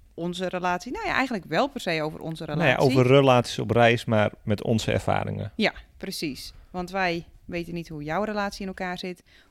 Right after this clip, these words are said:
Speaker 1: of iemands anders relatie. Dus we kunnen alleen van onszelf uitgaan. Maar we merkten wel dat we eigenlijk vooral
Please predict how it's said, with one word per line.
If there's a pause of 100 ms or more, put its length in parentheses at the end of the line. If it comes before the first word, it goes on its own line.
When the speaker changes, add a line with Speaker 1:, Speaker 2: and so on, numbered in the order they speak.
Speaker 1:
of
iemands
anders
relatie.
Dus
we
kunnen
alleen
van
onszelf
uitgaan. (560)
Maar
we
merkten
wel
dat
we (640)
eigenlijk
vooral